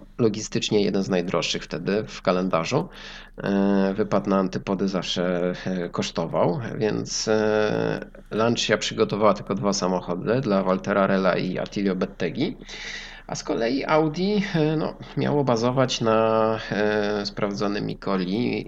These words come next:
i Michel Mouton. Ale w ostatniej chwili pojawił się pomysł, że jednak Stick, e, też się tam powinien pojawić. No i pojawił się oczywiście, <laughs> tylko że został zgłoszony już po terminie,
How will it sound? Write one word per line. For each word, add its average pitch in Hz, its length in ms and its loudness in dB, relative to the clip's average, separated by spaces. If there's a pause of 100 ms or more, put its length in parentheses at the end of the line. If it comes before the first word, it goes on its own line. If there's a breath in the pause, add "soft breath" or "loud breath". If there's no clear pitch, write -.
i 101 100 0
Michel 98 340 0
Mouton. 98 420 2 (1600 loud breath)
Ale 233 180 2
w 285 60 0
ostatniej 180 360 0
chwili 135 260 -4
pojawił 113 380 -2
się - 120 -6
pomysł, 98 380 0
że 92 120 -2
jednak 95 320 -2
Stick, - 400 -8
e, 101 140 -2
też 104 160 -4
się - 140 -2
tam 95 180 -2
powinien 92 380 -4
pojawić. 85 540 -2
No 392 140 -2
i 480 220 -4 (160)
pojawił 185 380 0
się - 140 -4
oczywiście, 127 580 -2
<laughs> - 80 -8
tylko 262 260 -4
że 160 240 0
został 139 320 -2
zgłoszony 120 500 2
już 101 260 0
po 110 140 2
terminie, 104 600 2